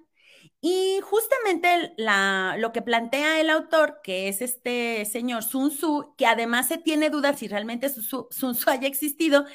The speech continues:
pero este libro que tiene más de mil quinientos años, tiene herramientas para el llevar a cabo estrategias militares, porque sepamos que muchas de las cosas que suceden en las organizaciones hoy en día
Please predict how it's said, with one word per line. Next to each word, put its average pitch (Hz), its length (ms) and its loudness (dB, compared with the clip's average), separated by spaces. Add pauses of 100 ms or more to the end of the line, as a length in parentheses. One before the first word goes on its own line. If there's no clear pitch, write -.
(460)
pero 359 600 4 (260)
este 370 380 4
libro 277 340 2
que 262 80 -6
tiene 233 220 -4
más 220 240 -2
de 220 100 -4
mil 214 220 -6
quinientos 240 520 -4
años, 233 500 -4 (520)
tiene 359 640 4 (460)
herramientas 294 1200 0 (140)
para 269 880 0 (240)
el 233 220 -2
llevar 240 260 2
a 277 120 0
cabo 247 260 2
estrategias 220 720 0
militares, 226 880 0
porque 208 320 -4
sepamos 240 720 0
que 208 160 -6
muchas 294 400 -2
de 349 80 -2
las 349 160 -2
cosas 277 260 -6
que 269 100 -6
suceden 233 440 -4
en 262 60 -2
las 247 180 -4
organizaciones 247 760 -4
hoy 208 140 -10
en 277 100 0
día 262 240 0